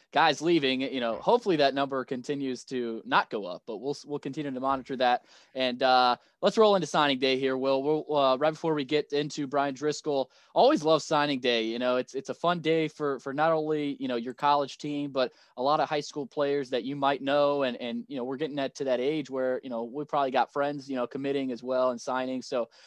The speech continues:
uh, Vanderbilt signed nineteen players to kick off the Clark Lee era. And Will, one note here, Javon Hay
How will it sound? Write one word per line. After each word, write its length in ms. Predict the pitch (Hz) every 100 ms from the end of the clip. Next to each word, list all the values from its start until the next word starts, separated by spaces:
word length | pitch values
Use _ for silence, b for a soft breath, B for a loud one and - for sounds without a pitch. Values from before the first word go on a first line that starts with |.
| b -
uh, 280 | 123 120
Vanderbilt 360 | 120 147 147 143
signed 340 | 147 135 127
nineteen 600 | 127 143 165 - 170 165
players 440 | 156 160 156 139 -
to 80 | 123
kick 200 | 143 -
off 220 | 135 127
the 80 | -
Clark 320 | - 139 131
Lee 280 | 135 131 120
era. 400 | 139 156 156 160 b b b b
And 140 | 139 143
Will, 220 | 175 170
one 180 | 180 214
note 160 | 208
here, 360 | 165 170 165 143 _ _ _ _
Javon 320 | 139 147 220
Hay 440 | 165 156 139 113